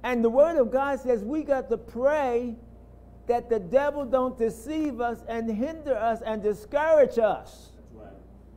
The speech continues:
Speaker 1: Because no matter what he does, listen to me carefully, he can't do nothing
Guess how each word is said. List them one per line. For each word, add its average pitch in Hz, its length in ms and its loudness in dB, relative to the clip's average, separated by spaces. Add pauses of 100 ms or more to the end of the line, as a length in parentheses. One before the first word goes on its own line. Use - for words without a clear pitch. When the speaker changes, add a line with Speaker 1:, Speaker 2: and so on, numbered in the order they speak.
(580)
Speaker 1:
Because 202 520 0 (380)
no 196 220 -2
matter 196 380 -2
what 269 340 2
he 277 320 -2
does, 294 600 0
listen 269 300 -6
to 277 100 -6
me 294 140 -8
carefully, 214 580 -6 (1400)
he 294 140 -6
can't 220 580 -10
do 220 100 -8
nothing 214 920 -10